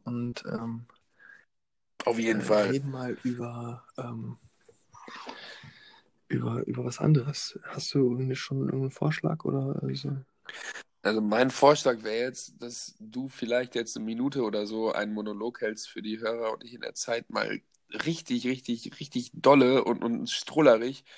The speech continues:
Speaker 2: äh, meine Blase entleeren werde, weil ich hab die ganze Zeit, nippe ich hier schon an meinem Tee und der will jetzt wieder raus. Ich hab, ich muss so ein bisschen Pipi.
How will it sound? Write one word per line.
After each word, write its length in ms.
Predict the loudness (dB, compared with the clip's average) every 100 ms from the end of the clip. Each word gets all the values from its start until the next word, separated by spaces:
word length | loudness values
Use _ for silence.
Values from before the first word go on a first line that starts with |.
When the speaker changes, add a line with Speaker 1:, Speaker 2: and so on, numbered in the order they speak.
| -20 -8
Speaker 2:
äh, 140 | -2 0
meine 220 | -2 -4
Blase 400 | -4 -4 -4 -2
entleeren 360 | -4 -4 -6 -4
werde, 220 | -6 -4
weil 120 | -6
ich 120 | -4
hab 160 | -8 -8
die 80 | -6
ganze 240 | -4 -2
Zeit, 240 | -2 -4 -6
nippe 280 | -10 -8 -8
ich 80 | -6
hier 100 | -8
schon 200 | -6 -8
an 100 | -6
meinem 240 | -4 -6
Tee 440 | -6 -4 -2 -4 -8 _ _ _ _
und 140 | -10 -8
der 140 | -2
will 120 | 0
jetzt 240 | 0 0 -2
wieder 160 | -2 0
raus. 420 | 2 2 -2 -8 _ _ _ _
Ich 100 | -4
hab, 160 | -2 -2 -10 -8
ich 240 | -6 -2
muss 180 | 0 2
so 60 | 2
ein 60 |
bisschen 200 | 0 0
Pipi. 420 | -2 -2 0 -2